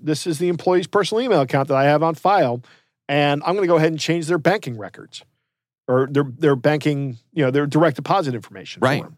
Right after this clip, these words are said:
Speaker 1: like
Speaker 2: right.
Speaker 1: they're asking here." Um, that's gonna cost you.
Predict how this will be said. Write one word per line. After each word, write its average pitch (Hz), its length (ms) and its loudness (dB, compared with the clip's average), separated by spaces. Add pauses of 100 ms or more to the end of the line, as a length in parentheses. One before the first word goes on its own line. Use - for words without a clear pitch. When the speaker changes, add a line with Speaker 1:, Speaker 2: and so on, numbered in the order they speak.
Speaker 1:
like 127 120 -2
Speaker 2:
right. 143 60 0
Speaker 1:
they're 147 100 2
asking 127 340 -2
here." 95 220 -20 (580)
Um, 143 380 0 (360)
that's 175 200 2
gonna 196 160 -2
cost 202 340 -2
you. 78 140 -14